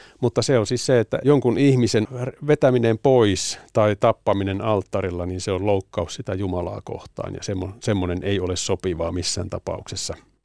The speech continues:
Ja ylipäätään siellä on tosi paljon siis tämmöstä, just tää orjakulttuuri, orjien käytännöt tai muut semmoset, niin tota, me haluttiin tehdä sellaisia, sellainen käännös, että sinne ei,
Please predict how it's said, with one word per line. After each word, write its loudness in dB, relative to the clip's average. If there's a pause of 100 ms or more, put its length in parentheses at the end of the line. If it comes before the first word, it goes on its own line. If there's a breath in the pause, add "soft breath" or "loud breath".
(160)
Ja 4
ylipäätään 4
siellä 4
on 2
tosi 2
paljon 2
siis -4
tämmöstä, 0 (200)
just -2
tää 6
orjakulttuuri, 2 (100)
orjien 2 (240)
käytännöt 2
tai 2
muut -2
semmoset, -4
niin -4
tota, -4 (840 loud breath)
me 2
haluttiin 4
tehdä 2
sellaisia, 2 (180)
sellainen 4
käännös, 2
että -8
sinne -2
ei, -4